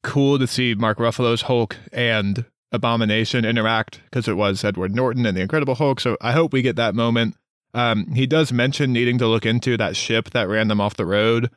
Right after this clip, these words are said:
If I had to make a bet, I bet, I would bet we would see him in at least two or, or three episodes of the entire show.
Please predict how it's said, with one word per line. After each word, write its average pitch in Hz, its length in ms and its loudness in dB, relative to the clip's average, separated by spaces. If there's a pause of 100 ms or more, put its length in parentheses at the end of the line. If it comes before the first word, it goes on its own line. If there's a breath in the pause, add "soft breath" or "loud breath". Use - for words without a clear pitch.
(120)
If - 140 -2
I 170 40 4
had 180 100 2
to 180 40 0
make 170 140 2
a 123 80 0
bet, 127 480 0
I 117 100 -6
bet, 127 240 0
I 120 80 0
would 123 140 2
bet 131 160 0
we 135 80 0
would 120 140 0
see 123 140 0
him 117 120 2
in 113 40 2
at 98 120 0
least 110 200 -2
two 127 240 0
or, 101 140 2
or 101 140 0
three 110 260 -2
episodes 98 460 -2
of 98 80 -4
the - 100 -4
entire 73 320 -4
show. - 340 -6